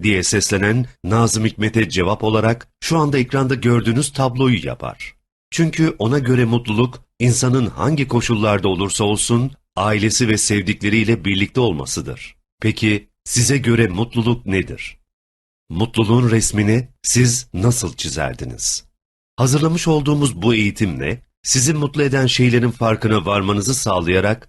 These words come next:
yaşamda gizli olan küçük mutlulukları yakalayabilmenize yardımcı olmayı amaçlıyoruz. Yararlı olması dileğiyle. Mutluluk içinizde başlar. Bazı insanlar vardır.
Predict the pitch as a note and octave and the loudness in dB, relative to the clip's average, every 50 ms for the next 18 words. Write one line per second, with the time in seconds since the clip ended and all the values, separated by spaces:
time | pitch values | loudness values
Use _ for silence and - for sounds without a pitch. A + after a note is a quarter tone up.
0 | _ _ - G#2+ A#2+ - - B2+ B2+ C3 B2+ C#3 A#2+ F2 F2+ A2 A2+ G2+ B2 C3 | _ _ 0 0 2 2 2 2 2 2 2 0 0 0 0 0 0 2 2 2
1 | B2+ A#2+ B2 B2+ C#3 C#3 - - _ - - B2 - E3+ E3 - C#3 C#3+ C#3+ C3+ | 2 2 2 2 0 -2 -4 -8 _ -6 -4 0 0 0 0 0 -4 -4 -2 0
2 | C3+ C3 C3 B2 B2+ B2+ B2+ C3 B2+ A#2 A#2+ A#2 - A#2+ A#2 A#2 A#2 A2+ A2 A2 | 0 0 0 0 0 0 2 2 2 2 0 2 2 2 4 4 2 2 0 -2
3 | G#2 G#2+ A2+ A2 G#2+ G#2+ F2+ A#2 A#2 F#2+ - F#2+ G2 G2+ F#2+ F#2+ A2 A2 G#2 B2 | 0 2 2 2 2 2 2 0 0 2 0 0 0 0 0 0 -2 0 0 2
4 | C3 A#2+ A2+ A2 A2+ G#2 E2+ C#2+ C2+ B1+ B1+ - - D2+ D2 C#2 B1+ B1 B1 - | 2 2 4 4 2 2 2 0 -4 -6 -6 -6 -6 -4 -6 -6 -6 -8 -10 -10
5 | - - - - - _ _ _ _ - E2 D#2 - A2+ A2+ B2 A#2+ B2 B2 B2 | -10 -10 -10 -10 -14 _ _ _ _ -14 -6 -2 0 2 2 4 4 4 4 4
6 | D3 C#3 B2 A#2+ A#2+ A#2 - - A#2+ F#2 F2 D#2+ C#2+ C#2 C2 B1+ B1+ B1+ A#1+ A#1 | 4 4 4 4 2 2 2 0 -2 -2 -2 -4 -4 -6 -6 -8 -8 -10 -10 -12
7 | B1 A#1 A#1 - _ _ _ _ _ _ _ _ _ _ _ _ _ _ _ - | -12 -14 -14 -18 _ _ _ _ _ _ _ _ _ _ _ _ _ _ _ -2
8 | F#2+ B2 B2+ - - C3+ C3+ D3 C#3+ C#3+ - _ _ - B2 - - B2+ B2+ B2+ | -2 -2 0 0 0 2 2 0 0 -4 -10 _ _ -2 0 2 2 4 4 2
9 | A2+ G#2+ B2 A#2+ - B1+ - - - - C#2 - - - - - _ _ _ _ | 2 0 0 0 0 -4 -6 -6 -8 -8 -8 -10 -12 -16 -20 -20 _ _ _ _
10 | _ _ _ _ _ G2+ G2+ C3+ D#3+ D#3+ C#3+ C#3 D3 C#3 B2+ - D3 C#3 C3 C3 | _ _ _ _ _ -4 -2 0 0 2 2 2 2 2 2 2 0 0 2 2
11 | B2+ G#2+ D2+ D2+ C#2 C2 B1+ A#1+ B1+ B1 - - - | 0 0 0 -2 -6 -6 -8 -10 -14 -14 -16 -18 -20